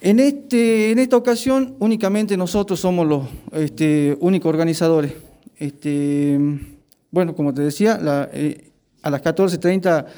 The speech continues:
iniciamos de nuevo la, lo que es la jineteada, parte de la jineteada, donde tenemos treinta y seis montas,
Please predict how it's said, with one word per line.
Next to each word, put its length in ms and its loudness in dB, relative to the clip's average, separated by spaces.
iniciamos 480 0
de 80 2
nuevo 240 2
la, 260 -2
lo 140 -4
que 140 2
es 60 2
la 100 2
jineteada, 600 2
parte 180 -4
de 80 -2
la 60 -4
jineteada, 540 -2
donde 220 -2
tenemos 680 0
treinta 340 -2
y 80 2
seis 200 2
montas, 460 0